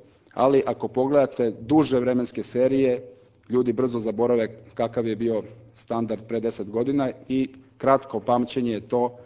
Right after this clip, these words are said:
koje stvara neku, e, iluziju da se nazaduje, zapravo napreduje se, samo što napreduje sporo. I to je,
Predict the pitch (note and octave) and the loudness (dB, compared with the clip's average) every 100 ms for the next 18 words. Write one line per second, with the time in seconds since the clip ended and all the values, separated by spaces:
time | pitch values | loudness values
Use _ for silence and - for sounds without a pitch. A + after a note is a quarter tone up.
0 | - _ _ - A#2 A#2+ A2+ - A2+ A#2+ | -20 _ _ -2 0 2 0 -2 0 2
1 | A#2 A2+ G#2+ G#2+ A2 A2 A#2 G#2+ - - | 2 0 -4 -8 -8 -6 -4 -6 -6 -18
2 | _ _ _ - - A#2 B2 A#2 A#2+ A2+ | _ _ _ -12 -4 2 4 4 2 0
3 | A2 A#2 A2+ A2+ G#2 - G2+ G#2+ A2+ B2+ | 2 0 0 -4 -4 -8 -8 -2 -2 -2
4 | B2 B2 A#2+ A2+ G2 A#2 A#2 C3 A#2+ A2 | -2 0 0 0 -2 -4 -2 0 0 -2
5 | - - A#2 C3 D#3 D3 C#3 B2+ C#3 C#3 | -6 -8 0 0 2 2 0 -2 -4 -4
6 | C3+ C3 C3 B2+ A2+ - G#2+ E2 - - | -2 -2 0 -2 -2 -2 -2 -4 -14 -20
7 | _ - - - B2 A#2+ A#2 | _ -18 -12 -2 0 0 -2